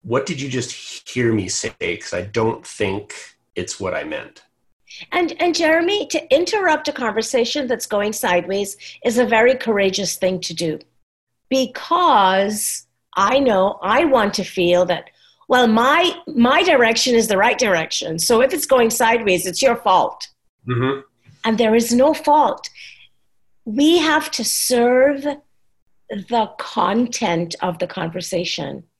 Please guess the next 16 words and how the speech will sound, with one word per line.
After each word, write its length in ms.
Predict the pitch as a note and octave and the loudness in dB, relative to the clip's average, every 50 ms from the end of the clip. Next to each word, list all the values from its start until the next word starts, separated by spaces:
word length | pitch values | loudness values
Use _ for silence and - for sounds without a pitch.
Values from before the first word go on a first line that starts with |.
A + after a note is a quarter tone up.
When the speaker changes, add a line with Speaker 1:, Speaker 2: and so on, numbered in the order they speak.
| _ _ _ _ _ _ _ _ _ _ _ _ _ _ _ _ _ _ _ - | _ _ _ _ _ _ _ _ _ _ _ _ _ _ _ _ _ _ _ -10
Speaker 2:
And 160 | - F#3+ G3 A3 | -6 -6 -4 -4
if 160 | G#3+ - - | -4 -4 -6
it's 160 | G3 - - | -8 -8 -6
going 340 | - A3+ A3+ C4 C#4 D4 C#4 | -4 -2 0 0 0 0 -2
sideways, 920 | C4 - C4+ G#3+ G3 G3 F#3+ F#3+ F#3+ F#3 F#3 F#3 F3+ F3 - - - - _ _ _ _ _ _ _ _ _ _ _ _ _ _ _ _ _ _ _ _ - G3 - - - | -2 -2 0 0 0 -2 -2 -2 -2 -2 -2 -2 -4 -6 -8 -10 -12 -14 _ _ _ _ _ _ _ _ _ _ _ _ _ _ _ _ _ _ _ _ -20 -20 -12 -6 -4
neither 400 | A3+ G#3 C4 C#4+ D4+ E4 F4 E4 | 0 2 2 2 2 2 2 0
the 120 | D#4 D4 | 0 -2
content 640 | D4 - A#3+ A#3 A3+ A#3+ A#3 - C#4+ D#4 D#4+ D4 - | -2 -4 -2 -2 -2 -2 -2 -2 -2 -2 -2 -2 -4
or 180 | A#3+ F#3 - - - | -4 -6 -8 -6 -2
anyone 640 | G#3+ A3+ A#3+ C4 C#4 B3+ A#3 G#3 F#3+ F3 F3 F3+ E3+ - | 0 0 2 2 2 2 2 2 2 0 -2 -4 -2 0
in 180 | - B3+ B3 B3 | 2 4 4 4
the 80 | A3+ A3+ | 2 -2
conversation 720 | - G#3+ F3+ E3 D#3+ E3 E3 - F3 E3 D#3+ E3 - E3 | -2 -2 -2 -2 -4 -6 -4 -4 -2 -2 -2 -4 -4 -6
is 160 | E3 D#3 D#3+ | -6 -6 -6
being 260 | - - D#3 D3+ D3+ | -8 -8 -8 -6 -6
served. 580 | D3+ - - - - - - - - _ - - | -8 -8 -8 -8 -8 -8 -10 -12 -16 _ -20 -20